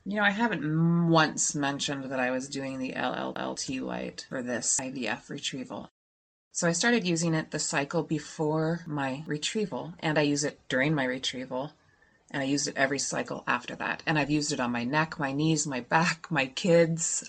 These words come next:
Um, I've told everyone I know about it. It is amazing. It reduces inflammation, dries up water. Um, it, it increases the energy of the cells. And if we're talking about an egg,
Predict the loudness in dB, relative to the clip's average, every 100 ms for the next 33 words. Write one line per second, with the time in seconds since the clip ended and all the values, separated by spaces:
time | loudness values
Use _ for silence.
0 | -6 0 2 2 2 2 2 4 4 6
1 | 4 4 4 4 4 4 2 -2 -4 -4
2 | -4 0 0 0 0 -2 -6 -6 -8 -12
3 | _ -20 -20 -20 -20 -20 -20 _ _ _
4 | _ _ 2 4 4 4 4 4 2 2
5 | 0 2 2 2 2 0 -2 -2 0 2
6 | 4 2 -2 0 2 4 2 0 -2 -8
7 | _ -10 -8 -6 -8 -10 -12 0 0 0
8 | -6 -8 -2 2 2 2 0 2 0 0
9 | -2 -2 0 0 0 0 0 -2 -2 0
10 | 0 2 2 0 -4 -4 -4 -6 -4 -4
11 | -4 -4 -4 -4 -4 -4 -6 -8 -4 -2
12 | -2